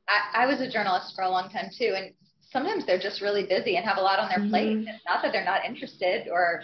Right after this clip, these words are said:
Speaker 1: don't want to
Speaker 2: Right.
Speaker 1: move on, right? Kimberly, does that mean, follow-up question, that you advocate only pitching one journalist at a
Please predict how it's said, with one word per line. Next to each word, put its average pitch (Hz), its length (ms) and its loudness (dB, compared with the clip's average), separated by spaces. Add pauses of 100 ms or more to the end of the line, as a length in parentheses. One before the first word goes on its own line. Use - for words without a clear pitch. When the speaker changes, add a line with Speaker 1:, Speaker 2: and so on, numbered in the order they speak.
(140)
Speaker 1:
don't 190 180 4
want 185 220 6
to - 60 -6
Speaker 2:
Right. - 20 -
Speaker 1:
move - 140 -12
on, 202 420 0
right? 165 260 -4 (480)
Kimberly, 302 560 2
does 277 140 -2
that 262 240 4
mean, 240 420 -2
follow-up 220 360 4
question, 208 440 -4
that 196 320 0
you 240 420 -6 (840)
advocate 214 480 2
only 214 360 -4
pitching 202 400 -6
one 185 240 -2
journalist 190 460 0
at 185 100 -2
a 190 80 -6